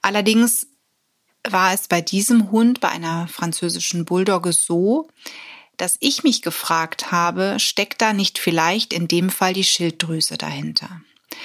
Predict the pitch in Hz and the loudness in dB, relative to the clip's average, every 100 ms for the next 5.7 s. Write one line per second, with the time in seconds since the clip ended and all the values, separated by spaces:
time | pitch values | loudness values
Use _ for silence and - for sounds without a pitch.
0 | - - - - - 185 - 196 185 185 | -14 -16 -20 -18 -4 -2 0 0 0 0
1 | 185 - 185 190 208 - 214 208 208 196 | 0 0 0 0 0 0 2 4 2 2
2 | 202 208 - 202 196 196 - 175 170 175 | 2 2 2 2 2 0 -2 -2 0 0
3 | 175 208 240 208 165 - - 190 - - | 4 6 6 4 -2 -4 -2 -2 -2 -2
4 | - 226 220 214 160 160 208 - - - | 2 2 4 2 2 0 -2 0 -2 -4
5 | - 196 180 180 190 190 | -4 0 0 0 0 0